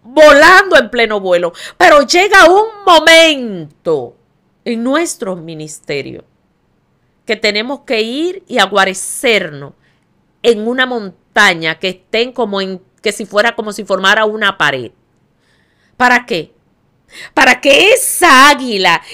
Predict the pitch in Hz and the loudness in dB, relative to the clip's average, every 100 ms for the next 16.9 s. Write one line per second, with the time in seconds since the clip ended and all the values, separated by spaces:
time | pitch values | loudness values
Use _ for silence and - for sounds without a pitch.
0 | - 277 254 - - 330 370 370 359 320 | -2 -2 -2 -8 -4 0 2 0 -2 -2
1 | 330 311 294 294 247 226 220 - 254 285 | 0 0 -2 -6 -4 -2 -2 0 2 2
2 | 339 - 320 302 302 320 320 330 320 254 | 0 -2 -2 2 4 2 2 0 2 0
3 | 233 240 247 240 208 254 294 320 359 302 | 0 -2 -2 0 -2 0 0 0 0 -4
4 | 262 _ 302 254 - 196 180 - - 269 | -4 _ -8 -8 -4 -4 -4 -8 -2 -2
5 | 254 - 285 311 247 - 370 370 339 285 | 0 0 0 0 -6 2 2 4 2 4
6 | 339 381 392 240 190 147 - _ _ _ | 4 6 6 4 0 -2 -6 _ _ _
7 | _ _ _ _ _ - 254 240 277 - | _ _ _ _ _ -2 0 0 -4 -6
8 | 294 247 170 123 - _ _ _ _ _ | -6 -4 -4 -8 -16 _ _ _ _ _
9 | _ _ _ _ _ _ _ - 240 233 | _ _ _ _ _ _ _ -6 -4 -2
10 | 311 294 302 247 _ - 196 151 135 127 | -2 -2 -6 -10 _ -4 -2 -2 -6 -18
11 | _ 254 226 247 302 269 226 - 247 220 | _ -6 -4 -4 0 0 -2 -6 -6 -4
12 | 160 127 _ _ _ _ _ _ _ _ | -4 -8 _ _ _ _ _ _ _ _
13 | _ _ _ _ _ - - 254 269 277 | _ _ _ _ _ -10 -6 -2 0 0
14 | 339 320 311 269 247 294 349 349 277 - | -2 -2 0 0 0 -4 -4 -2 -2 0
15 | 233 214 220 240 220 226 240 247 247 226 | 0 2 2 0 -2 -4 -2 -2 -2 -2
16 | 240 247 247 214 180 185 175 139 | -4 -2 0 0 0 0 -2 -6